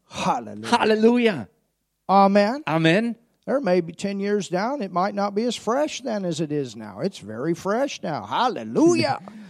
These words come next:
Speaker 2: <laughs> Zehn Jahre später wird es nicht mehr so frisch sein, wie es jetzt noch frisch ist. Halleluja.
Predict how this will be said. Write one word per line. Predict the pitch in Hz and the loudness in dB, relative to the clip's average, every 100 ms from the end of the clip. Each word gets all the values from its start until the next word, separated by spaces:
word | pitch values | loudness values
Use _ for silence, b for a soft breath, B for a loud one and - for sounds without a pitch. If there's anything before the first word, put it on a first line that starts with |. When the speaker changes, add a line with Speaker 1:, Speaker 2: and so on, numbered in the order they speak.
| 156 | -12
Speaker 2:
<laughs> | - - - 240 196 180 | -10 -10 -12 -16 -10 -8
Zehn | 175 143 185 | 0 0 0
Jahre | 185 190 185 | -2 -2 -4
später | - 190 208 214 | -2 0 0 0
wird | 190 208 208 | -2 -4 -4
es | 190 - | -8 -8
nicht | 233 254 | -10 -6
mehr | 233 214 | -6 -4
so | 202 | -4
frisch | 180 190 185 - | -2 0 0 0
sein, | 185 165 156 | -4 -4 -4
wie | 165 | -4
es | 156 - | -6 -4
jetzt | 143 - | -4 -2
noch | 147 131 | -2 -2
frisch | - 131 120 | -2 -2 -2
ist. | - 120 - | -4 -8 -8
Halleluja. | 123 113 107 110 143 196 220 | -6 -4 0 2 2 2 -2